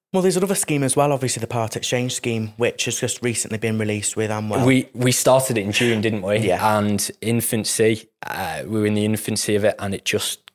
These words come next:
Speaker 2: it just went ridiculous, didn't it? It went absolutely fantastic. And we've bought and sold eleven properties. That worry and that concern of finding a buyer,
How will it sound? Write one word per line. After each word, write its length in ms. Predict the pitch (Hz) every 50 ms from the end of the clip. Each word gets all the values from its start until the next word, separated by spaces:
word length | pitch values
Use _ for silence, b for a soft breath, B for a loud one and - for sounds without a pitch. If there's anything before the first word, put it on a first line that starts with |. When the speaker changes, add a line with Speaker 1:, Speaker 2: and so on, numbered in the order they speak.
| _ _ _ _ - -
Speaker 2:
it 220 | - 87 - _
just 260 | - - 98 - -
went 220 | - 95 87 - _ _ _ _ -
ridiculous, 520 | 107 104 - - - - - 90 - -
didn't 240 | - 95 95 - -
it? 60 | -
It 40 | -
went 160 | 90 95 -
absolutely 380 | 98 - - - - - - -
fantastic. 640 | - 92 - - - 104 - - - 85 - - -
And 300 | - 95 95 98 98 95
we've 480 | 101 101 98 98 95 - - - _ _ _ _ _ _
bought 240 | 113 104 101 - -
and 80 | 107 -
sold 240 | - 107 104 107
eleven 280 | 107 104 107 107 - 107
properties. 600 | 107 - 113 - - - - - 127 120 - - _ _ _ _ _ _ _ _ _ _ _ _ _ 101
That 320 | 110 110 110 - 117 107
worry 320 | 113 110 110 110 113 110
and 120 | 104 98 101
that 160 | 98 - _
concern 500 | - 104 95 - - - 104 104 104 98
of 80 | 98 -
finding 400 | - - 98 101 101 98 98 101
a 60 | 95
buyer, 460 | - - 95 98 98 98 98 95 95